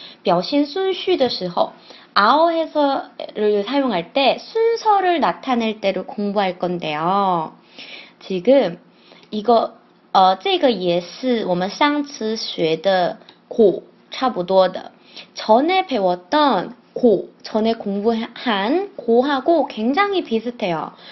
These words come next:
뭐냐면 시간적 선후 관계를 나타냅니다. 이것도 前面的内容先发生,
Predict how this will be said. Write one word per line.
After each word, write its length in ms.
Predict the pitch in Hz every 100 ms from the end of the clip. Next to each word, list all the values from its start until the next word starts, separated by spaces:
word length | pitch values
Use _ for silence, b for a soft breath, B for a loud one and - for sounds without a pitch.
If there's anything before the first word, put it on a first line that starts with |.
| B B
뭐냐면 640 | - 196 190 208 302 240 - B B -
시간적 880 | - 392 370 359 339 330 330 330 -
선후 480 | - 427 427 427
관계를 640 | - 214 208 214 214 208 208
나타냅니다. 1080 | 175 - 269 247 196 175 165 156 151 165 214 - _ _ - - - _ - - _
이것도 760 | 214 277 285 285 330 240 - B B B B
前面的内容先发生, 2500 | - 254 220 262 339 349 311 254 285 311 277 214 - - _ _ - - 190 190 233 240 - 240 240 247